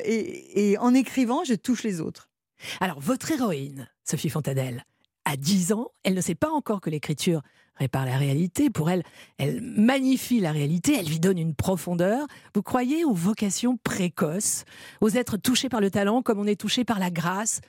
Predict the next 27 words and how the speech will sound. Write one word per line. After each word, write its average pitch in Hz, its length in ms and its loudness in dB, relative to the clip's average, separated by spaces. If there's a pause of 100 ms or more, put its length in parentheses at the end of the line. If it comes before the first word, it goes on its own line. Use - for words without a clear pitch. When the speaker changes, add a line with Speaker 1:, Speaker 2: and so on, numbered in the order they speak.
(120)
Speaker 2:
sans 247 100 4
l'avoir 233 220 0
cherché ? 214 460 0 (840)
Speaker 1:
Ah 165 40 -2
ben 165 120 0
alors, 156 200 -4 (340)
non 214 160 2
seulement 262 240 4
j'y 185 160 -2
crois, 311 520 -2 (220)
bah 160 60 0
d-, 190 120 -2 (200)
c'est 226 140 -2
parti 302 440 -4
que 226 80 0
j'y 208 140 -2
croyais. 151 400 -4
Et 180 80 0
puis 202 160 -4
après, 277 260 0 (420)
j'ai 151 180 2
juste 156 260 0
vu 233 140 0
que - 100 -12
c'était 170 220 -2
la 170 100 -2
réalité. 170 400 -2